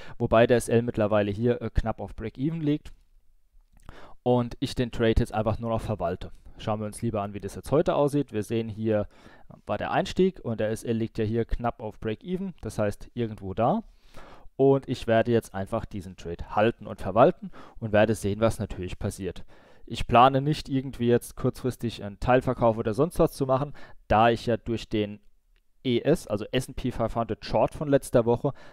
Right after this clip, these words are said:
äh, einen recht, recht guten Trade hatte und dementsprechend, äh, brauche ich jetzt nicht viel zu tun. Und sondern ich werde jetzt sehen, ob diese Liquidität gekauft oder verkauft wird und, ähm, lass einfach laufen. Natürlich,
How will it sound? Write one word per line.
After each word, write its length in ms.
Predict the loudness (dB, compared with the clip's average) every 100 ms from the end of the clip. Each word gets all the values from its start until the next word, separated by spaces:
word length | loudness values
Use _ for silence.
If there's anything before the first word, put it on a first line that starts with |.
| -18
äh, 60 | -14
einen 260 | -12 -6
recht, 320 | -2 -2 -2 -2
recht 240 | -2 -2
guten 240 | -8 -8
Trade 280 | -2 0 2
hatte 280 | 2 2 0
und 180 | -2 -4
dementsprechend, 800 | -4 -6 -10 -8 -8 -8 -14 -12
äh, 100 | -12
brauche 300 | -6 -4 -4
ich 60 |
jetzt 160 | -6 -10
nicht 120 | -12
viel 160 | -10 -10
zu 140 | -10
tun. 320 | -12 -10 -10 -12 -20 _ _ _ _ _ -18 -16 -16 -12
Und 80 |
sondern 220 | -6 -4 -2
ich 140 | 2
werde 200 | 2 4
jetzt 240 | 2 -2 0
sehen, 220 | 0 0
ob 100 | -2
diese 240 | -2 -2
Liquidität 560 | -4 -4 -6 -2 -2 -2
gekauft 420 | -4 0 0 0
oder 140 | -4
verkauft 540 | -6 -2 4 4 4 0
wird 200 | 0 0 -10 -20 -20 -10
und, 460 | 0 2 2 0 -6
ähm, 280 | -2 -2 -2
lass 380 | 0 0 0 -2
einfach 320 | -6 -4 -4
laufen. 340 | -4 -4 -8 -4
Natürlich, 560 | -2 2 6 6 6 -2